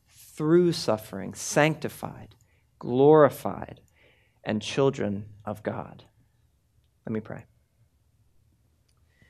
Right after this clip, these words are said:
God, we thank you for your word. We thank you that you are with us. Thank you that, um,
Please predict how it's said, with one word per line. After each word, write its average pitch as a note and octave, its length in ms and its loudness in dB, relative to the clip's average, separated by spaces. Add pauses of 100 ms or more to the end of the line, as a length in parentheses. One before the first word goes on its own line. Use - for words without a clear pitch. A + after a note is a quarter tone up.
(300)
God, D3+ 100 8
we C#3 60 8
thank D3+ 240 4
you C#3 140 2
for - 200 -2
your A#2 200 2
word. A2+ 240 6
We A2+ 60 -2
thank C#3+ 280 0
you C3 120 2
that B2+ 140 6
you D3 160 4
are C#3+ 240 10
with A2 280 2
us. - 340 -10 (1200)
Thank F3 240 6
you D3+ 140 4
that, C3 460 4
um, A#2 440 0